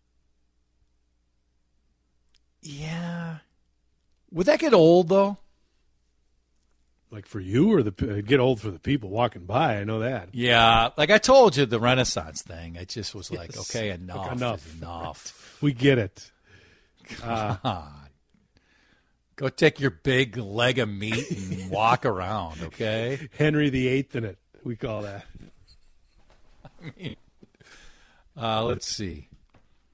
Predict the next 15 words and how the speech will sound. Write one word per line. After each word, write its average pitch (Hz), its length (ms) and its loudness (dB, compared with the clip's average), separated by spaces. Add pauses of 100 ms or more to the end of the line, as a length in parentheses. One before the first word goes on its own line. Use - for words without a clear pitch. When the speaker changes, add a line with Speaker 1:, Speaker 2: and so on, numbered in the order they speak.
(260)
Speaker 1:
I 160 140 -4
have 240 100 -2
a 107 80 -2
bunch 101 300 -8
of - 60 -18
questions, 85 400 -12
so 104 60 -14
let's 110 140 -10
keep 120 160 -10
going 92 220 -6
with 87 80 -10
the - 80 -18
texters. 87 460 -12
They're 90 140 -10
excellent. 90 300 -12